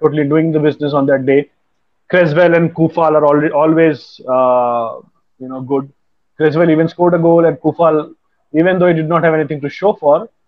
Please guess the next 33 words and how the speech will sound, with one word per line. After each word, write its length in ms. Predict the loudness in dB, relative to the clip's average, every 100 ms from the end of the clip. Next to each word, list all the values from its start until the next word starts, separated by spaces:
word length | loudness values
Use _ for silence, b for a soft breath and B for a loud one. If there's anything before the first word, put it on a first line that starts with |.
| _ _ -4
but 220 | -2 -4 -8
he 300 | -6 -2 0
had 140 | 2
a 60 | 2
lot 140 | 0
of, 200 | -2 -2
uh, 180 | -2 -2
crosses, 600 | -2 -4 0 -4 -4 -6
uh, 280 | 0 0 0
from 340 | -2 -4 -4 -8 -10
his 160 | -6 -2
usual 240 | 0 0
position. 540 | 0 -2 -2 -6 -10 -14 _ b b
So 140 | -4 0
I 100 | 2
again 340 | 2 2 0
fancy 320 | -2 -2 0
West 220 | 0 0 -2
Ham. 200 | -2 -6 _ _ _ _ _ -2
I 160 | 0
do 140 | 2 2
not 260 | 0 0
know 80 | -2
who's 220 | 2 2
gonna 200 | 2 0
win 200 | 2 0
the 80 | 0
game 260 | -2 -2 -4
because 240 | -4 -2
Leicester 340 | -2 -2 0 2
are 140 | 0
equally 520 | -2 -2 0 2 0
an, 220 | -2 -4